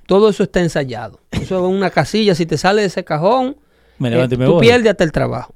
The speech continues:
Speaker 2: Sí.
Speaker 1: Tú pierdes el trabajo. Entonces, cuando tú estás entrevistando una personalidad de ese tipo,
Speaker 2: Ujú.
Speaker 1: tú quieres llegar a la mayoría de gente.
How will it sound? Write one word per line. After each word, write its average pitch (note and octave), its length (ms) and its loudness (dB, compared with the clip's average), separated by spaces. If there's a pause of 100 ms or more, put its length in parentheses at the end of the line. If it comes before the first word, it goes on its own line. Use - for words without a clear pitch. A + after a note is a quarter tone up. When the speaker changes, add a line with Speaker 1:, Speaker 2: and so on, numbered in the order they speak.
Speaker 2:
Sí. F#3 320 -2 (920)
Speaker 1:
Tú E3 100 0
pierdes F3+ 380 2
el C#3+ 120 -4
trabajo. A#2+ 420 -12
Entonces, E3+ 360 -4
cuando D#3 180 0
tú F#3 80 -2
estás G#3 160 0
entrevistando A3+ 600 2
una A3 120 0
personalidad G#3+ 520 2
de G#3+ 60 2
ese G#3 160 -2
tipo, G#3 320 -6
Speaker 2:
Ujú. D3 400 -18
Speaker 1:
tú G3 160 2
quieres G3 240 0
llegar F3+ 320 2
a F3 40 2
la E3+ 120 0
mayoría D3+ 400 0
de D3+ 100 2
gente. A#3 460 -2